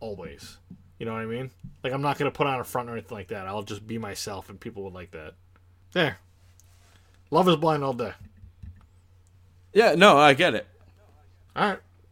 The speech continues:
Speaker 1: You got any sleeper
Speaker 2: You think
Speaker 1: picks
Speaker 2: you're
Speaker 1: this week?
Speaker 2: amazing, and I get it. It's so cool. Like, I love it. <laughs> But, like, I think,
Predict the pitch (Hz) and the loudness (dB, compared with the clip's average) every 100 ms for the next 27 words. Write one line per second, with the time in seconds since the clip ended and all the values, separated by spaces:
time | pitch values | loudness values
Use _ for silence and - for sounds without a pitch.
0 | - 135 165 175 - 175 165 139 139 117 | -10 -2 0 0 0 -2 0 0 0 0
1 | 110 92 92 101 98 90 69 - 92 - | -2 -2 -8 -10 -10 -12 -12 -10 -10 -10
2 | - - _ - 90 95 95 - - - | -14 -16 _ -16 -10 -6 -6 -6 -12 -18
3 | - 233 - 113 - - - - - - | -2 0 0 -2 -6 -14 -20 -20 -18 -20
4 | - - - _ _ _ _ - - _ | -20 -20 -20 _ _ _ _ -20 -20 _
5 | _ _ _ _ _ 120 156 180 - | _ _ _ _ _ 2 2 2 -4